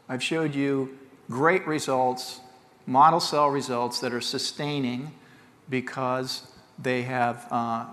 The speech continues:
looked at it from the standpoint of not project-based, but culture-based work. So what's the responsibility of clinicians in all this? Um, and for my physician colleagues in the audience, I don't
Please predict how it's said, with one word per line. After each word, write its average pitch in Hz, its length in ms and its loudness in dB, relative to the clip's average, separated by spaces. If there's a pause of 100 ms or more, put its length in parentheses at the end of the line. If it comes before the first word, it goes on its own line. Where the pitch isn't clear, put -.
looked 139 240 2
at 131 160 0
it 120 80 -4
from 123 160 -4
the 117 80 -2
standpoint 131 520 -4
of 117 60 -4
not 127 340 -2
project-based, 120 840 -2 (480)
but 123 180 -6
culture-based 120 720 -2
work. 113 300 -6 (1400)
So - 160 -2
what's 262 240 6
the 240 80 2
responsibility 185 800 4
of 131 100 -4
clinicians 143 580 -2
in 113 60 -4
all 104 200 -4
this? - 420 -6 (160)
Um, 131 440 2 (320)
and 135 320 -4
for - 160 -4
my 143 260 0
physician 175 540 0
colleagues 143 420 6
in 135 80 -2
the 131 100 0
audience, 123 420 0
I 123 100 -2
don't 143 240 -2